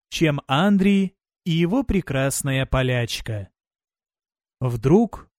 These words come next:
в комнату вбежала радостная служанка. "Мы спасены!" закричала она. "Наши польские воины вошли в город, привезли хлеба и взяли в плен нескольких казаков".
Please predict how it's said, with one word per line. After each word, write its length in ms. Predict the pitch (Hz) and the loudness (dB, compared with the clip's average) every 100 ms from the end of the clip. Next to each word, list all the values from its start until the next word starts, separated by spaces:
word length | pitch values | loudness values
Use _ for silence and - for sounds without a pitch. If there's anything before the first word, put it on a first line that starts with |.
| _ - | _ -20
в 100 | - | 2
комнату 540 | 190 254 254 247 240 | 4 6 2 2 0
вбежала 680 | 185 151 139 127 196 196 185 | 2 2 2 4 4 4 2
радостная 720 | 139 160 156 151 - 143 143 | 2 0 0 -2 0 0 0
служанка. 920 | - 139 127 139 123 123 123 110 98 _ _ _ _ _ _ _ _ | 0 0 2 0 0 -4 -8 -10 -12 _ _ _ _ _ _ _ _
"Мы 260 | 160 233 285 | 0 2 2
спасены!" 920 | - - 240 - 233 196 151 120 98 _ _ _ _ - | 0 0 0 2 4 4 2 0 -8 _ _ _ _ -6
закричала 760 | 123 156 165 160 170 147 139 - | -4 -2 -2 0 0 2 0 0
она. 480 | 156 165 135 95 - _ _ _ _ - | 0 0 0 -4 -12 _ _ _ _ -2
"Наши 420 | 160 214 - 220 | 2 2 2 0
польские 640 | - 226 214 - 175 170 | 4 6 4 0 2 2
воины 520 | 151 208 247 226 226 | 6 6 6 4 2
вошли 520 | 196 226 - 226 226 | 4 2 2 2 4
в 160 | 170 117 | 4 2
город, 640 | 143 196 233 147 113 - _ _ _ _ - | 4 6 6 4 0 -8 _ _ _ _ -2
привезли 600 | 247 247 240 180 202 170 | 2 4 4 2 2 2
хлеба 640 | - 139 226 233 226 226 - _ _ - | 0 2 4 6 4 4 -2 _ _ 2
и 140 | 214 | 2
взяли 440 | 185 165 277 269 240 | 4 2 2 2 0
в 100 | - | 0
плен 420 | 175 214 240 196 | 2 2 2 0
нескольких 800 | 143 160 180 - 165 - 165 - | 0 0 0 0 -2 0 -2 0
казаков". 720 | 143 135 139 - 135 117 | -2 0 0 2 2 0